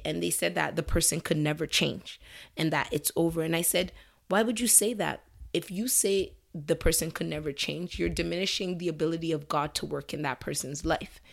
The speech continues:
And you're bringing God to the level of man, because you're putting out there the fact that that person can never do more than they can based on what you see." But if you expand your thinking,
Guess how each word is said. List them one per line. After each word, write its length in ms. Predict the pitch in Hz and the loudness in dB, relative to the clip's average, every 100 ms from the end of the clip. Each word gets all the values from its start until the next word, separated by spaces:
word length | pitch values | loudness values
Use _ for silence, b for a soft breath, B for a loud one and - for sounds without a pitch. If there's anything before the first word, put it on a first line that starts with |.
| B B B - | B B B -6
And 320 | 165 165 - b b | -4 -4 -6 b b
you're 140 | 185 | 4
bringing 380 | 170 165 185 180 | 4 4 4 4
God 220 | 156 156 - | 2 2 2
to 100 | 165 | 0
the 60 | |
level 400 | 156 156 151 156 | 2 2 2 2
of 120 | 147 | 2
man, 440 | 147 147 123 - 185 B B B - | 2 2 0 -4 -10 B B B -8
because 540 | 175 - 160 - - _ _ _ _ _ _ _ _ _ _ _ _ _ _ - | -4 -2 -2 -4 -10 _ _ _ _ _ _ _ _ _ _ _ _ _ _ -6
you're 520 | 165 165 185 190 - _ _ - | 0 2 4 2 0 _ _ -2
putting 480 | - 185 165 165 - - | 2 4 2 0 -2 4
out 300 | 165 - 156 | 4 2 -2
there 240 | 151 151 | -2 0
the 140 | 151 | -4
fact 360 | 143 - 156 - | -2 -2 -2 -2
that 200 | 156 147 | -6 0
that 180 | 156 - | 0 0
person 340 | - - 160 | -4 -4 -4
can 220 | 165 175 | -2 0
never 260 | 156 156 160 | 0 -2 -4
do 400 | 143 151 156 151 B B B | -4 -2 -2 -2 B B B
more 240 | 160 156 | 0 2
than 180 | 151 156 | 2 0
they 120 | 156 | -4
can 320 | 147 165 156 147 | 0 2 2 0
based 260 | 156 - | -2 0
on 140 | 151 147 | 0 -2
what 220 | - 160 | -4 -4
you 160 | 185 | -2
see." 380 | 220 - 147 - B B B - | 2 2 0 -8 B B B -4
But 160 | 175 - | -4 -2
if 220 | 170 165 | -4 -2
you 60 | |
expand 600 | 180 - - - 170 175 | -6 -2 -4 0 2 2
your 120 | - 151 | -2 -2
thinking, 580 | - 220 220 147 160 | 0 0 0 -4 -6